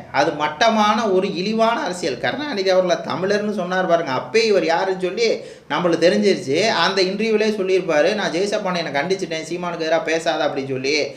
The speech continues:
ஆனா அதை இப்படியெல்லாம் சும்மா வாயில ஊழவுதார் விட்டுட்டு பாருங்க.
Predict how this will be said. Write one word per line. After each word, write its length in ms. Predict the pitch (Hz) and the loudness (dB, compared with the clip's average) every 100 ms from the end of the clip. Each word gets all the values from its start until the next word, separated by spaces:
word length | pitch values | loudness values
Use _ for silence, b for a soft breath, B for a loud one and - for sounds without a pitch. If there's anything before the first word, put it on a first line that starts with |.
| B B | B B
ஆனா 260 | 123 139 143 170 202 208 - | -2 2 2 2 2 -2 -4
அதை 280 | 139 143 139 | -4 2 2
இப்படியெல்லாம் 720 | 143 - - 139 170 220 202 | 0 -4 -4 0 2 2 0
சும்மா 360 | 170 196 208 165 | -6 0 2 4
வாயில 240 | 185 196 | 2 2
ஊழவுதார் 500 | 170 196 196 180 170 | 2 4 4 4 2
விட்டுட்டு 280 | 160 180 160 | 2 -2 -4
பாருங்க. 560 | 151 156 135 123 180 | -2 -2 -2 0 0